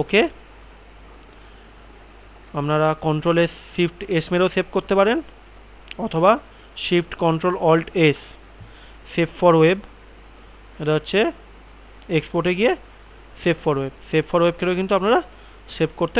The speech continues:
পারেন। তো আমরা কি করব, এখানে নাম দেব গার্ল,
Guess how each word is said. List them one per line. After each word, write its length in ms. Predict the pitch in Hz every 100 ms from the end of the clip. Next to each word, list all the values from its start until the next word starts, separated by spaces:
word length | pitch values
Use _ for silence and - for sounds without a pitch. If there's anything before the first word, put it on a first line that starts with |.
| 208
পারেন। 200 | 147 135 131 -
তো 40 | 156 147
আমরা 140 | 156 156
কি 60 | 170
করব, 140 | 170 170 180
এখানে 200 | 196 339 - 151
নাম 120 | 147 147 156
দেব 120 | 185 190 147
গার্ল, 200 | 147